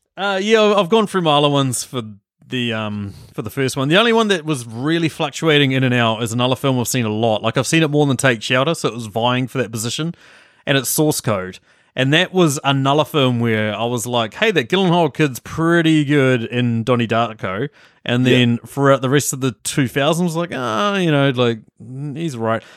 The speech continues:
Speaker 1: But then that one was just like, "Wow, this guy, this guy's awesome."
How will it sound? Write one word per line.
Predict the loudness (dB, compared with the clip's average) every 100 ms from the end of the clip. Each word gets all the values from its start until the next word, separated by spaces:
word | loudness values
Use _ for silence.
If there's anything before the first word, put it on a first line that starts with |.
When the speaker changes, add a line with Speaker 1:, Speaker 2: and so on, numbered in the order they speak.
| _
Speaker 1:
But | 2
then | 4 6
that | 6 4
one | 4 2
was | 0
just | -2 -6
like, | -8 -10 -10
"Wow, | -6 -6 -6
this | -8
guy, | -4 -2 -2 -4 -10 _ -18 -12
this | 0
guy's | 2 4
awesome." | 4 2 -4